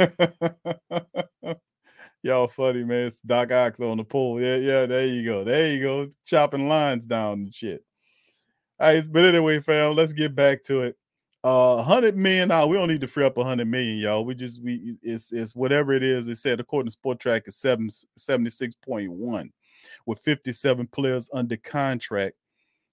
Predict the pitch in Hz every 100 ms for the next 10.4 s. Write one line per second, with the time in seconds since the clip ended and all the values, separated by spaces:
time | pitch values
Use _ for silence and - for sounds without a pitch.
0 | - 117 139 135 117 127 113 113 117 -
1 | 143 120 110 107 107 117 113 110 113 117
2 | 107 101 _ 107 107 104 - 110 120 135
3 | 120 113 104 - 107 104 104 - 107 113
4 | 131 - 104 98 85 67 _ _ _ _
5 | _ _ _ _ _ _ _ - - 147
6 | 120 113 _ _ _ _ _ _ 117 120
7 | 123 120 117 _ _ _ _ - - 151
8 | 220 - 220 170 160 151 139 135 131 127
9 | 135 135 113 110 101 - 120 104 - 107
10 | 104 104 104